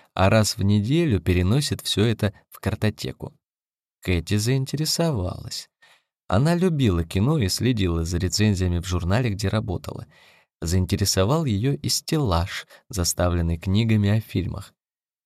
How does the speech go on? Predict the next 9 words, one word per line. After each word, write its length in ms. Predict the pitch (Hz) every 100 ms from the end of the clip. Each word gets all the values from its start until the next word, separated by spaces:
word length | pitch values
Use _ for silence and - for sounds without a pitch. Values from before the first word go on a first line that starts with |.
| _ _ -
Потом 300 | 147 175 123
она 120 | 92
взяла 380 | 85 95 92 85
со 140 | -
стола 400 | - 87 85 71
тетрадь 560 | - 76 - 135 147 - _ _ _
и 60 | 85
стала 400 | - 87 98 110
перелистывать. 920 | - 95 92 - - - - - -